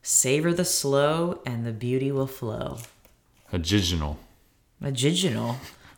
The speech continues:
Speaker 2: A
Speaker 1: What it
Speaker 2: Jilly original.
Speaker 1: Oh,
Speaker 2: I was
Speaker 1: gosh.
Speaker 2: trying to think of something clever.
Speaker 1: <laughs> I like it.
Speaker 2: Yeah. All right. And your take action challenge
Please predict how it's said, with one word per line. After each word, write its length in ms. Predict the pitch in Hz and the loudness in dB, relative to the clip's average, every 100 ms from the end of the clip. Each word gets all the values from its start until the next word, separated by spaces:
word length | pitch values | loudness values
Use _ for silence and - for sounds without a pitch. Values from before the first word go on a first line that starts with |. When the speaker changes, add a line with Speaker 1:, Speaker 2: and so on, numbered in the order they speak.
| - | -6
Speaker 2:
A 40 | |
Speaker 1:
What 80 | 104 | -2
it 60 | 254 | 0
Speaker 2:
Jilly 240 | 87 82 | 0 -2
original. 580 | 85 - - - 160 127 - | -4 -6 -6 0 2 2 0
Speaker 1:
Oh, 40 | |
Speaker 2:
I 180 | 143 147 | 2 4
was 80 | 139 | 4
Speaker 1:
gosh. 60 | - | 4
Speaker 2:
trying 180 | 92 | 4
to 100 | 80 | 2
think 160 | 78 87 | 0 2
of 120 | 82 | 2
something 220 | - - 78 | 4 2 2
clever. 520 | - 80 76 76 71 - - - - | 2 2 2 0 0 -10 -12 -10 -10
Speaker 1:
<laughs> 440 | - - - - | -12 -12 -12 -6
I 80 | - | 0
like 340 | 147 139 131 - | 2 2 2 -2
it. 160 | - - | -4 2
Speaker 2:
Yeah. 320 | 85 78 73 - _ _ _ _ - - | 4 4 0 -6 _ _ _ _ -20 -8
All 200 | - 90 | 0 4
right. 220 | 90 107 - | 6 6 4
And 460 | 104 110 104 92 82 | 4 6 6 2 0
your 160 | 113 104 | 2 2
take 460 | - 170 170 - | 4 4 4 2
action 400 | 127 127 - 120 | 0 0 2 0
challenge 560 | 107 127 117 117 107 | 2 2 4 2 0